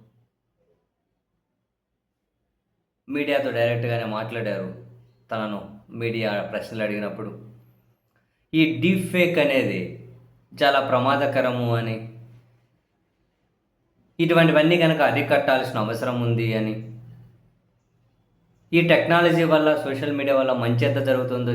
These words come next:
చెడు కూడా అలాగే వస్తుంది, చెడును కంట్రోల్ చేయాలి, మంచిని ప్రోత్సహించాలి అని. So ఈ డీప్ ఫేక్‌ను కంట్రోల్ చేసే విధంగా ప్రభుత్వాలు చట్టాలు చేయాలి అని, డీప్ ఫేక్‌ని కంట్రోల్ చేసే విధంగా ప్రభుత్వాలు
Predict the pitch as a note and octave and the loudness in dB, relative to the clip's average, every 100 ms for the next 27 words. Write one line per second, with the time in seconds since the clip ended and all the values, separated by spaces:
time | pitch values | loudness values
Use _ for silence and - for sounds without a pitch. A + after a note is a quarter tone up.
0 | A#2 A#2+ A2+ C3 C3+ B2+ A#2 A#2+ B2 A#2 | -2 -4 -4 -2 0 0 0 0 -2 -2
1 | A#2+ A#2+ A#2 A#2 - A#2 B2+ A#2 A2 G#2+ | -4 -4 -4 -4 -4 -4 -4 -4 -6 -4
2 | A#2 A2+ A2 A2 G#2+ G#2 A#2+ A2+ F#2+ G#2+ | -4 0 0 0 -2 -4 -4 -8 -8 -8
3 | G#2 G#2+ G#2+ F#2+ G2 G2 G2 G2 F#2+ F#2+ | -8 -8 -8 -4 -4 -4 -6 -8 -10 -14
4 | - _ _ _ _ _ _ _ _ _ | -20 _ _ _ _ _ _ _ _ _
5 | _ _ _ _ _ _ _ - F3+ F3+ | _ _ _ _ _ _ _ 0 6 8
6 | - B2+ F#3+ F3 - F#3+ F#3 E3+ A#2+ - | 6 4 4 2 2 4 4 4 2 -2
7 | - - - - - - _ _ _ _ | -6 -12 -16 -20 -20 -20 _ _ _ _
8 | _ D3+ D#3 E3 F#3 E3+ D#3+ D#3+ D3 D3 | _ 0 4 8 8 8 6 4 4 2
9 | D3 C#3+ - A#2 A#2 - C3+ B2+ A#2+ - | 4 2 4 2 2 4 4 4 0 -4
10 | - G#2+ B2 B2+ B2 A#2+ A2+ A#2 A2+ A2 | -2 0 2 4 2 0 2 2 0 0
11 | G#2+ G#2+ G#2 G#2 - - _ _ _ _ | 0 0 -4 -6 -14 -20 _ _ _ _
12 | _ _ _ _ _ _ _ _ _ _ | _ _ _ _ _ _ _ _ _ _
13 | _ _ _ - A#2+ C3+ C3+ B2+ A#2+ A#2+ | _ _ _ -6 0 2 2 2 2 2
14 | A#2 A#2+ A#2+ A#2+ A#2+ E3 D3 B2 C3 B2+ | 2 2 2 2 2 2 2 2 0 2
15 | B2 | 2